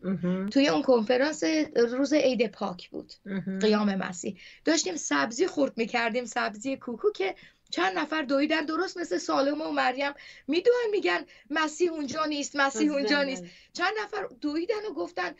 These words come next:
Speaker 2: "جسیکا کن فیکم شده، جسیکا عوض شده، جسیکا خورد شده." گفتم: "چی شده؟" و اینا، اینا دعا کرده بودن. جسیکا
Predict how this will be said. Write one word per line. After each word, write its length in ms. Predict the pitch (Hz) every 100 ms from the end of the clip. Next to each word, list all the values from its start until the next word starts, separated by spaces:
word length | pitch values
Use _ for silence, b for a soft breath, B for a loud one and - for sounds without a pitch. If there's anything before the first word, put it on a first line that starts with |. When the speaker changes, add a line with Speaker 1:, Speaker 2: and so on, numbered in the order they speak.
| b _ - 233 277 214
Speaker 2:
"جسیکا 680 | 302 302 339 349 392 392 -
کن 180 | 339
فیکم 560 | 277 330 285 285 339 294
شده، 440 | - 214 208 196 B B B
جسیکا 600 | - 294 302 302 339 370 285
عوض 360 | 302 311 302
شده، 320 | - 294 285
جسیکا 640 | 233 294 - - 349 359 339 B
خورد 380 | - - 349 -
شده." 340 | - 285 269
گفتم: 280 | 262 330 508 440
"چی 240 | 403 - 453
شده؟" 320 | 440 440 381
و 40 | 359
اینا، 240 | 294 240 B B B B
اینا 160 | 294
دعا 260 | 302 285 285
کرده 380 | 294 277 269 277
بودن. 220 | 277 269
جسیکا 520 | 262 226 254 - 294